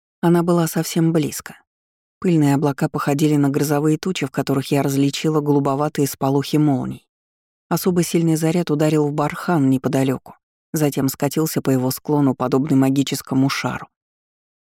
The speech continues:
Ненадолго завис в воздухе, но потом потускнел и исчез.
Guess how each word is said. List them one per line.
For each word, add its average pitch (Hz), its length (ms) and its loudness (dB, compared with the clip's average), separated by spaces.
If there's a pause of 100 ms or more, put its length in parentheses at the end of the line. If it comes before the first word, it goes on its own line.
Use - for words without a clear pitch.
(260)
Ненадолго 160 560 2
завис 151 340 0
в 165 80 -4
воздухе, 165 420 -2
но 151 200 -2
потом 156 320 -4
потускнел 156 580 0
и 139 180 2
исчез. - 600 -8